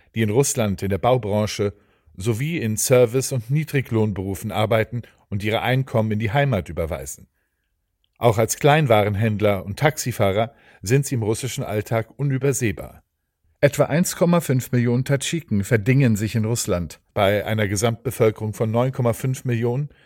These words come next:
In Kirgisistan ist das Verhältnis noch extremer.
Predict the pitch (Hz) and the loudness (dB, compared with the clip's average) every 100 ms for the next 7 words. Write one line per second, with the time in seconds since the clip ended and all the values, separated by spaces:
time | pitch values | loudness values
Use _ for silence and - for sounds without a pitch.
0 | _ _ - 110 151 151 151 - 160 160 | _ _ -6 4 4 4 0 -2 -4 -4
1 | 135 147 - 123 120 - 131 - 123 127 | -4 -4 0 2 2 2 -6 -6 -6 -6
2 | - - - 98 57 - | -8 -8 -4 -4 -6 -14